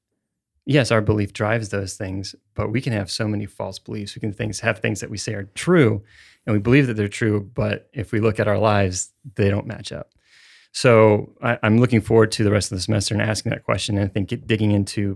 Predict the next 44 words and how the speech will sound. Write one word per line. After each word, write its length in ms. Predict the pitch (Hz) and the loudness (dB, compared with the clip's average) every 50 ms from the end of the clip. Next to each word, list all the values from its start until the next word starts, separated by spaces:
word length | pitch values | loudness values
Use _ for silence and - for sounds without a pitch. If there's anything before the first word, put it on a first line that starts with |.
| 104 - | -4 -2
practices 500 | - 117 113 - - 98 - 110 95 92 | 0 0 0 -2 -4 -6 -6 -4 -4 -4
like 240 | 110 107 104 - - - | -6 -6 -8 -10 -12 -8
reading 420 | - 107 113 104 107 104 - - - - | -4 -2 -2 0 0 -2 -2 -4 -8 -14
scripture 360 | - - - 107 - - 107 | -10 -8 -8 -8 -6 -6 -4
really 180 | 104 104 98 95 | -4 -4 -4 -2
well 320 | 98 117 120 117 110 107 | 0 2 2 2 4 2
and 120 | 104 95 | 2 0
just 200 | 95 104 - - | -2 -4 -4 -4
sitting 260 | - 135 127 123 107 104 | -2 -2 0 0 0 -2
with 180 | 101 87 - | -2 -4 -4
it. 240 | 117 110 113 - - | -6 -6 -6 -8 -10
Just, 240 | 123 117 110 - - _ _ _ _ _ _ _ _ - | -10 -8 -8 -8 -10 _ _ _ _ _ _ _ _ -4
you 120 | 131 120 | -4 -4
know, 100 | 113 104 107 _ _ _ _ - | -4 -4 -8 _ _ _ _ -6
I 60 | 135 | -4
don't 120 | 143 143 | -4 -2
have, 220 | 139 139 143 147 - - | -2 -2 -2 -2 -4 -4
I 40 | 156 | -2
don't 120 | 156 143 | -2 0
need 120 | 127 131 | 0 0
to 60 | 120 127 | 0 -2
have 140 | 120 107 | -4 -4
three 240 | - - 123 120 113 | -4 -4 -2 -2 -2
points 420 | 107 - - 120 113 110 107 - - | -2 -2 0 0 0 0 -2 -6 -8
at 80 | 110 | -8
the 140 | - 113 107 | -6 -4 -2
end 100 | 110 110 | -2 -2
of 60 | 98 | -4
my 100 | 104 104 | -4 -6
lesson 540 | 98 104 113 107 98 - - 104 104 101 98 _ _ - _ _ _ _ _ | -6 -4 -4 -4 -4 -4 -4 -4 -4 -4 -6 _ _ -20 _ _ _ _ _
as 240 | - 117 104 101 113 | -4 -4 -2 -4 -4
practical 340 | - - 110 104 101 - 120 | -2 -2 -2 -2 -2 -4 -6
application. 600 | 107 92 - 110 - 127 139 135 - - 104 - | -6 -6 -6 -4 -2 0 0 0 0 -2 -2 0
I 100 | - 113 | 0 0
can 160 | 120 139 123 | 0 0 0
just 260 | 113 107 90 - - | 0 0 -2 -4 -8
have 320 | - 151 - 117 117 104 107 | -10 -10 -6 -4 -4 -4 -2
them 160 | 107 101 98 | -2 -2 0
look 160 | 104 110 - | -2 -4 -4
at 120 | - - 104 | -8 -8 -4
James, 420 | 101 113 113 113 110 107 101 104 | 0 0 2 4 2 2 0 0
and 100 | 113 107 | -2 -4
it 120 | - - | -4 -4
says, 360 | 113 - - 110 107 104 101 | -4 -4 -2 -2 -2 -2 -4